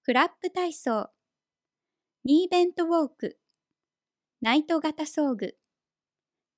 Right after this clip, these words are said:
ケーアールナレッジオブリザルツ。クラウゼ小体。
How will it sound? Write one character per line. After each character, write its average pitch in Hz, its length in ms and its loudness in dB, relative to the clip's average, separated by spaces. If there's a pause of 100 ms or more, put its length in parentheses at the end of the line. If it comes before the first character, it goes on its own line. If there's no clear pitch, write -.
ケ 339 240 2
ー 359 120 -2
ア - 20 0
ー 302 60 0
ル 240 200 -6
ナ 214 140 -2
レ 254 140 0
ッ 294 100 -6
ジ 311 160 0
オ 311 80 2
ブ 302 140 -2
リ 254 100 -2
ザ 285 140 0
ル 269 100 -2
ツ。 - 300 -14 (1040)
ク 247 100 0
ラ 285 180 6
ウ 370 40 0
ゼ 370 140 -2
小 339 260 0
体。 226 320 -8